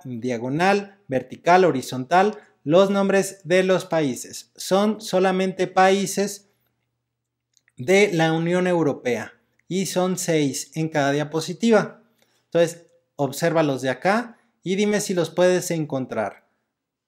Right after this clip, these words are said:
Usa preferentemente tu vista para tratar de ubicarlos.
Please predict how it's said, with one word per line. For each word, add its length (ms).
Usa 640
preferentemente 920
tu 300
vista 720
para 640
tratar 400
de 80
ubicarlos. 760